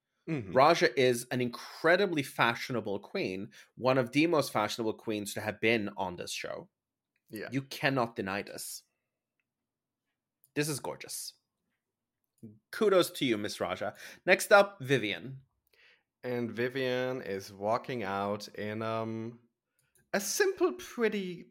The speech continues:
Speaker 1: black gown.
Speaker 2: Isn't that pretty much what she's done all this season? Simple but pretty.
Speaker 1: She's, she knows exactly what looks good at her. She has good fashion sense, but she never goes, like, above and beyond to really
Speaker 2: Sh-,
Speaker 1: try
Speaker 2: there are no
Speaker 1: anything
Speaker 2: frills.
Speaker 1: interesting.
Speaker 2: That's the thing. She doesn't do the frills.
Speaker 1: Yeah.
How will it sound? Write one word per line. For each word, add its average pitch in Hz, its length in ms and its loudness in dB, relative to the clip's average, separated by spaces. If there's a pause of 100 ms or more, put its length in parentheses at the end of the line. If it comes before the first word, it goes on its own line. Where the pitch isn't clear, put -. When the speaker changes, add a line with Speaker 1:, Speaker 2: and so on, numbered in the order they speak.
Speaker 1:
black 127 440 -2
gown. 64 640 -8 (220)
Speaker 2:
Isn't 180 240 -2
that 139 240 -4
pretty 101 160 -8
much 98 220 -8
what 98 100 -10
she's 92 200 -12
done 92 200 -12
all 92 180 -8
this - 200 -12
season? 95 400 -10
Simple 135 460 -2
but 107 200 -6
pretty. - 340 -12 (340)
Speaker 1:
She's, - 420 -2 (560)
she - 220 2
knows 202 260 4
exactly 120 500 0
what 131 200 -6
looks 185 180 -4
good 104 180 -4
at 104 120 -4
her. 123 180 -2
She 139 140 -6
has 117 160 -6
good 127 200 -4
fashion 117 380 -4
sense, 160 240 -6
but 127 140 -6
she 143 100 -6
never 131 320 0
goes, 120 360 -4
like, 120 140 -2
above 104 320 -4
and 107 120 -6
beyond 95 480 -4
to 101 100 -10
really 92 220 -6
Speaker 2:
Sh-, - 120 -4
Speaker 1:
try 95 220 -4
Speaker 2:
there 233 140 6
are 302 100 6
no 359 100 6
Speaker 1:
anything 175 200 -2
Speaker 2:
frills. 143 340 4
Speaker 1:
interesting. 71 360 -8
Speaker 2:
That's 190 220 -2
the 185 80 -4
thing. 165 140 0
She - 140 -2
doesn't 214 320 2
do 196 140 0
the 165 80 0
frills. 101 440 2
Speaker 1:
Yeah. 107 60 -14